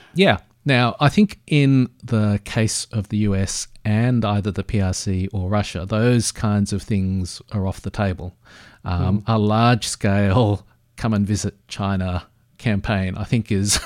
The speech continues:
Speaker 1: <laughs> not going to have a lot of influence on a lot of politicians in the U S. Like, that's just not gonna work.
Speaker 2: Yeah, they're not
Speaker 1: Similarly
Speaker 2: gonna, they're not gonna, <laughs> they're not gonna fly half of Congress over, right? Uh, for a, for a good time. And
Speaker 1: They
Speaker 2: to
Speaker 1: might offer,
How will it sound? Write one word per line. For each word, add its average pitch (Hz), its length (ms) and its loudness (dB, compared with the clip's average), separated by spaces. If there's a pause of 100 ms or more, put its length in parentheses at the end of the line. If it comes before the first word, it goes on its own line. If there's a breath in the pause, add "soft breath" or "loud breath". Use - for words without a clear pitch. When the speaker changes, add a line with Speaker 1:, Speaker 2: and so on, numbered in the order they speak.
(100)
Speaker 1:
<laughs> 147 160 4
not 127 340 -2
going 107 260 2
to 101 200 -2
have 101 240 -4
a 98 40 -4
lot 101 200 -2
of 92 140 -6 (140)
influence 98 680 -6
on 95 120 -4
a 92 40 -4
lot 95 180 -6
of 92 80 -8
politicians 95 600 -8
in 98 100 -4
the 92 80 -6
U 90 140 -6
S. - 300 -12 (600 loud breath)
Like, 82 200 -12
that's - 240 -8
just - 320 -12
not 95 140 -8
gonna 87 200 -6
work. 90 400 -8 (120)
Speaker 2:
Yeah, 147 120 0
they're 147 100 -2
not 170 120 2
Speaker 1:
Similarly 120 460 4
Speaker 2:
gonna, - 20 2
they're 160 80 0
not 156 140 -2
gonna, - 400 -8
<laughs> - 220 -12
they're 196 80 2
not 220 120 0
gonna 233 100 4
fly 180 340 2
half 156 300 2
of 131 80 -6
Congress 147 560 -2
over, 131 460 -4
right? 165 340 -4
Uh, 131 240 -2
for 135 280 -4
a, - 40 -8
for 147 240 0
a 135 80 0
good 131 240 -2
time. 131 400 -4
And 120 160 -8
Speaker 1:
They 135 80 4
Speaker 2:
to 139 60 4
Speaker 1:
might 165 300 6
offer, 165 580 4